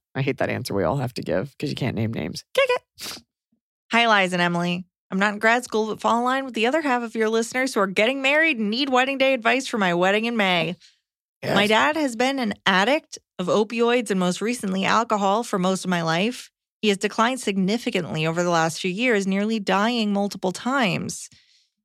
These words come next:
Speaker 2: He currently lives with his ninety-one-year-old mother and refuses to get a job, even when his health wasn't poor, and is a classic narcissist and woe is me person.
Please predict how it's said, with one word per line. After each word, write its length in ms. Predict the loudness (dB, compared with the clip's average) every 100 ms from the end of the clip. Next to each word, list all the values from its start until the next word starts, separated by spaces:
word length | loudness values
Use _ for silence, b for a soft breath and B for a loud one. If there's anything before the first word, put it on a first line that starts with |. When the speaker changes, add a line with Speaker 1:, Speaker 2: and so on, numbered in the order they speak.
| -6
Speaker 2:
He 100 | -4
currently 380 | 0 0 0 2
lives 260 | 2 2
with 140 | 0 0
his 160 | 2
ninety-one-year-old 880 | 2 2 2 0 2 2 2 2 0
mother 400 | 2 2 4 2
and 180 | 0 0
refuses 440 | -2 -2 -2 -2
to 100 | -4
get 100 | -4
a 60 | -4
job, 540 | 0 2 4 2 -2 -8 _ -6
even 200 | -2 0
when 120 | -2
his 100 | -2
health 240 | -2 0
wasn't 300 | 0 -2 -4
poor, 420 | -4 0 2 0 -4 b b _
and 60 | -2
is 80 | 0
a 40 |
classic 340 | 2 2 2 0
narcissist 760 | -2 0 -6 -2 -2 -4 -4
and 160 | 0 2
woe 180 | 2 2
is 140 | 0
me 180 | -2 0
person. 640 | 0 -2 -2 -4 -6